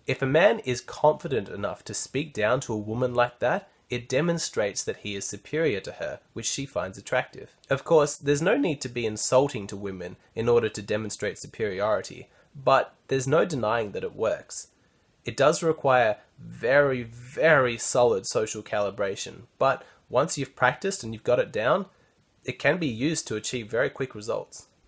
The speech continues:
Now, I don't agree with the author when he says that women are fucked up.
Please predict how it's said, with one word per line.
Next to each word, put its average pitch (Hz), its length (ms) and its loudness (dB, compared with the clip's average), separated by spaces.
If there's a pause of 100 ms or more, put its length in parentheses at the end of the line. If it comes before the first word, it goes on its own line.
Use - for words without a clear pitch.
(120)
Now, 123 340 2
I 156 80 8
don't 202 200 4
agree 131 280 0
with 110 120 -6
the 113 100 -10
author 98 340 -2
when 107 160 -6
he 127 140 -6
says 104 320 -4
that 98 140 -8
women 117 280 -2
are 98 60 -8
fucked - 340 -8
up. - 180 -12